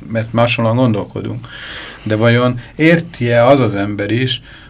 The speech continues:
aki egy nagyon sivár környezetben nőtt föl, és, és, ö, vált végül is egyéb kvalitásai miatt vezetővé?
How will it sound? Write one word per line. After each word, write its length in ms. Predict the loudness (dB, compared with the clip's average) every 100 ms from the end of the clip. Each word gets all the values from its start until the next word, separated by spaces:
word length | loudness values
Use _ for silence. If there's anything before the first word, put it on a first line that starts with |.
| -10
aki 320 | -6 -2 0 2
egy 280 | 2 2
nagyon 380 | 4 4 4 2
sivár 560 | 0 0 2 2 0 0
környezetben 760 | 0 0 0 -2 -4 -4 -4
nőtt 240 | -2 -4 -6
föl, 360 | -2 0 0
és, 460 | 0 -2 -2 -4 -8
és, 480 | -6 -4 -4 -4 -4
ö, 260 | -2 0 0
vált 340 | 0 0 -2
végül 340 | -2 -2 0 -2
is 160 | -2
egyéb 260 | -2 -2 -4
kvalitásai 580 | -4 -4 -4 -4 -2 -2
miatt 280 | -4 -4 -2
vezetővé? 680 | -4 -6 -10 -10 -10 -10